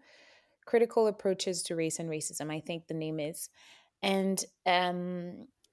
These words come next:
the teacher is just so caring and attentive to students' needs, students' triggers. And I think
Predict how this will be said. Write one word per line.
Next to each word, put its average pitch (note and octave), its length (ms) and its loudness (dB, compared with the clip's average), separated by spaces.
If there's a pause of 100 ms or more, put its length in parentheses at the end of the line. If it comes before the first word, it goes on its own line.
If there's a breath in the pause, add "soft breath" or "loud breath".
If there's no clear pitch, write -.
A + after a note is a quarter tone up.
the F3+ 320 4
teacher F3 1040 2 (180)
is F#3 220 -2
just - 640 0 (380)
so C4 1120 8 (240)
caring G3+ 1000 4 (180)
and A3 140 4
attentive A3+ 1000 2
to F#3+ 360 0
students' F#3+ 600 0
needs, G3 680 2 (260 soft breath)
students' G#3 560 0
triggers. F#3 800 6 (460 loud breath)
And F#3+ 500 4 (400)
I G#3+ 160 10
think C4 520 0